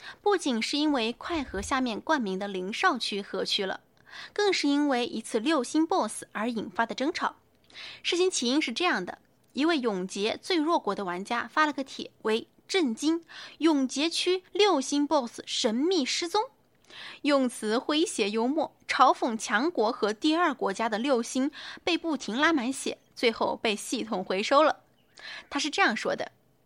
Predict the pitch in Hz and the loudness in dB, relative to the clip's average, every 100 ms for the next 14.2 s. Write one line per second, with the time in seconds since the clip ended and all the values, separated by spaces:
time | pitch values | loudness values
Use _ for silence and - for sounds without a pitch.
0 | - _ - _ - 214 202 214 202 - | -20 _ -20 _ 0 0 0 -2 -2 -2
1 | 370 427 - 190 240 208 214 185 - 320 | -4 -2 -4 -4 -4 -4 -4 -6 0 4
2 | 330 349 349 359 370 269 415 311 185 180 | 4 2 0 2 2 2 2 0 -2 -4
3 | 180 - - _ _ _ - - - 370 | -4 -4 -6 _ _ _ -20 -12 0 2
4 | 285 208 247 - 226 196 202 269 - - | 2 0 -2 4 4 4 -2 -8 -12 -2
5 | 302 339 - - 240 196 294 381 240 214 | 2 2 2 -2 -2 0 2 6 4 2
6 | - 262 - 202 214 - 226 233 214 202 | 0 0 0 -4 -2 -4 -6 -6 -4 -2
7 | 302 - 214 214 - 202 - 208 208 220 | 0 0 0 -4 -6 -6 -4 -6 2 2
8 | 208 - - _ - - - 285 269 359 | 0 -8 -12 _ -20 -18 -2 2 4 4
9 | 339 247 285 320 392 392 - 226 185 196 | 4 0 0 2 0 -2 -8 -6 -4 -4
10 | 208 - - - 202 196 202 190 - 196 | -4 -4 -8 -8 -8 -6 -8 -8 -6 -4
11 | 196 - _ _ - - - 285 269 233 | -6 -8 _ _ -20 -12 -2 0 2 0
12 | - _ - - 302 269 240 247 240 262 | -2 _ -16 -2 0 2 0 2 4 6
13 | 247 320 - - 233 202 277 311 226 269 | 4 0 -6 0 0 0 0 2 2 4
14 | 302 254 | 4 2